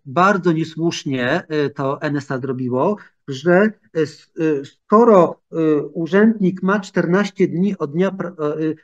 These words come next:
y, dostarczenia tej informacji publicznej od otrzymania prawomocnego wyroku sądu, to to się liczy, kiedy on otrzyma akta sprawy, czyli od zwrotu akt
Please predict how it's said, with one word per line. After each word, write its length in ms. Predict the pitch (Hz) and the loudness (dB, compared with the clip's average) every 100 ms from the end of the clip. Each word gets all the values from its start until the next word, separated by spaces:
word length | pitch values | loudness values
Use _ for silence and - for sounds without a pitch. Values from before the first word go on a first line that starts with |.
| _ - | _ -16
y, 100 | 147 156 147 | -14 -14 -8
dostarczenia 680 | 143 170 - 156 - 220 185 | -2 0 0 -4 0 2 2
tej 180 | 160 | 0
informacji 480 | 160 147 170 180 185 | -4 -4 -2 -2 -4
publicznej 460 | 165 151 185 185 156 | -8 -8 -6 -4 -4
od 120 | 151 | -4
otrzymania 480 | 156 - 156 180 175 | -6 -6 -2 0 -2
prawomocnego 680 | 175 151 151 147 190 185 | -2 -4 -4 -4 -4 -2
wyroku 340 | 151 170 160 175 | -2 -4 -4 -8
sądu, 480 | - 143 139 214 226 _ _ | -6 -4 0 0 0 _ _
to 100 | 185 | -2
to 120 | 190 | -2
się 200 | 180 175 | -2 -2
liczy, 400 | 170 226 220 214 - _ _ - | 0 0 2 2 0 _ _ -2
kiedy 260 | 214 208 190 | 2 2 4
on 160 | 180 | 2
otrzyma 400 | 175 - 165 156 | 0 -2 -2 -2
akta 300 | 160 160 151 | -2 -4 -6
sprawy, 440 | 143 - 131 107 113 | -8 -2 -2 -2 -4
czyli 300 | 156 165 - | -6 -8 -6
od 160 | 139 | -8
zwrotu 460 | 135 151 226 254 247 | -6 2 2 2 0
akt 240 | 165 180 | -2 -4